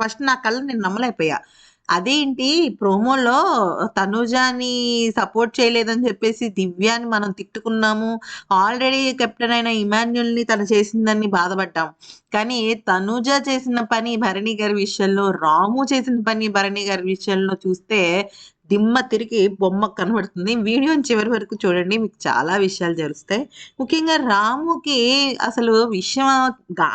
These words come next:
ఆట అర్థం కాలేదా, లేకపోతే భరణి గారు చేసిన, ఆ, హెల్ప్ మర్చిపోయాడా లేమో నాకు తెలియదు, కానీ మొత్తానికైతే మాత్రం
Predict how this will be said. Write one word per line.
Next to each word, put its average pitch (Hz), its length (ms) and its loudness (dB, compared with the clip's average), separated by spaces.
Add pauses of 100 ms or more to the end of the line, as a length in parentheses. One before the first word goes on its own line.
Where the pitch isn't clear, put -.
ఆట 190 140 -4
అర్థం 240 280 -4
కాలేదా, 233 400 2
లేకపోతే 240 220 -2
భరణి 185 380 0
గారు 226 240 0
చేసిన, 214 280 0 (600)
ఆ, 202 120 4
హెల్ప్ 190 340 -4
మర్చిపోయాడా 208 540 0
లేమో 196 360 -2
నాకు 165 320 -4
తెలియదు, 196 200 0
కానీ 208 260 -2
మొత్తానికైతే 214 600 -4
మాత్రం 208 400 -2